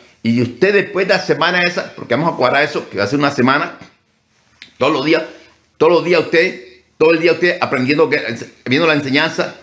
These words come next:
y usted va a aprender ahí liberación, y luego usted se regresa a su, a su iglesia o a su estado a poner en práctica lo aprendido ahí.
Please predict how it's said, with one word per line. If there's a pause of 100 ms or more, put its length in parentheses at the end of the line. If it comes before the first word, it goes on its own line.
(220)
y
usted
va
a
aprender
ahí
liberación, (560)
y
luego
usted
se
regresa
a
su,
a
su
iglesia (160)
o
a
su
estado (640)
a
poner
en
práctica
lo
aprendido
ahí.